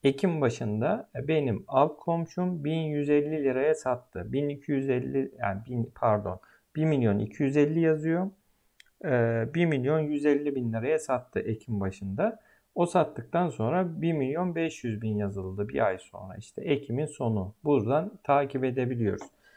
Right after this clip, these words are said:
Ben bunları silmedim arkadaşlar. Ee, şöyle, ben bunları silmedim. Ka-, bakın burada ev diyor.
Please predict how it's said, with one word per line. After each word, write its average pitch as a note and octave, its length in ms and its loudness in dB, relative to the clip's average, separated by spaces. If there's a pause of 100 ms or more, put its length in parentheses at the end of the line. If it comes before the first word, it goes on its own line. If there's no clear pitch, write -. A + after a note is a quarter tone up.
(220)
Ben G3 240 10
bunları E3+ 320 2
silmedim C3 580 0
arkadaşlar. F#2+ 760 -4 (320)
Ee, G#2+ 320 0
şöyle, E3 580 2 (520)
ben E3 260 6
bunları C3+ 320 0
silmedim. G#2+ 600 -2
Ka-, B2 400 -4
bakın B2+ 340 -2
burada D3+ 340 -2
ev D#3+ 440 -2
diyor. B2 300 -2